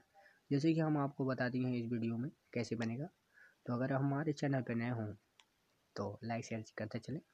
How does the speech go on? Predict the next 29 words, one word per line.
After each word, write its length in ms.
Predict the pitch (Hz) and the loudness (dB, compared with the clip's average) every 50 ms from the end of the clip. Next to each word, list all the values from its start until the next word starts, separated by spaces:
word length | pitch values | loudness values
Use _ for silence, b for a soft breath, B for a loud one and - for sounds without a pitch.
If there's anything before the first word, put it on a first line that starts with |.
| _ _ _ _ _ B B B B B B - - | _ _ _ _ _ B B B B B B 4 4
इसलिए 300 | 156 139 151 143 147 139 | 4 6 6 4 4 4
जो 160 | 135 143 135 131 | 2 2 2 2
मैं 200 | 131 131 131 127 | 2 2 2 2
वीडियो 400 | 120 123 117 123 120 117 113 110 113 | 0 0 0 0 0 0 0 0 0
बनाऊँ 300 | 113 117 117 113 113 110 - - | 0 0 0 0 0 -2 -4 -2
आपके 260 | 117 110 110 110 107 | -2 -2 0 -2 -2
पास 300 | - 110 107 104 - - - - - | -2 -2 -2 -2 -4 -10 -18 -12 -10
सबसे 200 | 110 117 - 113 | -8 -6 -6 -6
पहले 240 | - 110 110 113 110 | -6 -4 -4 -4 -4
पहुँचे। 320 | - 113 113 110 - - - _ _ - - - _ _ _ _ _ _ _ _ _ _ _ _ _ - B B B B B B B B | -4 -4 -4 -4 -6 -14 -20 _ _ -20 -20 -20 _ _ _ _ _ _ _ _ _ _ _ _ _ -20 B B B B B B B B
तो 80 | 175 | 6
इसके 200 | 156 - - 196 | 6 8 8 6
बाद 220 | 165 170 160 160 170 | 8 10 10 10 10
आप 100 | 160 151 143 127 | 8 8 8 8
बैक 260 | 139 135 131 123 113 | 8 8 6 6 4
जाएंगे, 460 | 113 113 104 104 104 107 107 107 107 - - _ _ - - - - 143 | 4 2 2 2 2 0 -2 -2 -4 -6 -10 _ _ -6 -6 -6 -4 -6
इसके 180 | 135 - 147 | -4 0 2
बाद 140 | 139 139 131 | 4 4 4
आप 220 | 131 139 143 - - _ _ _ _ _ _ _ - B B B B B B - 135 | 4 2 0 -4 -10 _ _ _ _ _ _ _ -20 B B B B B B 0 2
यहाँ 220 | 131 127 127 139 | 4 4 4 4
से 160 | 139 - 147 139 | 2 2 0 0
बैक 300 | 143 135 120 110 107 104 | 2 4 2 2 2 2
जाएंगे, 420 | 107 104 98 101 104 107 110 113 - - - - - - _ _ _ _ _ _ - - - - B B B B B B B B B B B 143 | -2 -4 -4 -4 -6 -8 -8 -10 -12 -14 -18 -20 -20 -20 _ _ _ _ _ _ -20 -20 -20 -20 B B B B B B B B B B B 2
बैक 280 | 139 143 147 151 165 160 | 6 8 10 10 10 10
जाने 300 | 147 160 151 151 160 156 | 10 8 8 8 8 8
के 80 | 156 143 | 6 6
बाद 280 | 139 135 131 135 139 143 _ _ _ _ _ - | 4 4 2 2 -2 -4 _ _ _ _ _ -8
फिर 240 | - - 147 143 143 | -2 2 4 4 6
आप 240 | 135 131 127 127 - | 4 4 2 0 -2